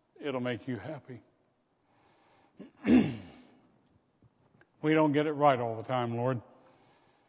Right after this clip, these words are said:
But you give us new opportunities every time we stop and think about it. Your word brings us to that conviction. So if there's some folks that we need to talk to after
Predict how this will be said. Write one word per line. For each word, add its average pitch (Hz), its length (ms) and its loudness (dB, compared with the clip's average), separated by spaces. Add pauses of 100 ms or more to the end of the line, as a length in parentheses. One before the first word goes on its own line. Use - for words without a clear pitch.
(1900)
But 127 160 -12
you 135 60 -6
give 143 200 2
us 135 240 2
new 135 160 0
opportunities 120 840 -2
every 120 200 -6
time 123 360 -4
we 117 160 -8
stop 127 400 -6
and 127 140 -14
think 156 240 -8
about 113 280 -10
it. 147 100 -10 (1700)
Your 147 180 4
word 135 440 4
brings 131 380 -4
us - 260 -10
to 123 120 -10
that 120 260 -10
conviction. 117 680 -4 (2000)
So 170 260 2
if - 100 2
there's 180 160 -2
some 156 160 -6
folks 180 380 0
that 160 120 -6
we 147 200 -2
need 143 340 -4
to 127 100 -12
talk - 460 -2
to 135 100 -6
after 123 320 -8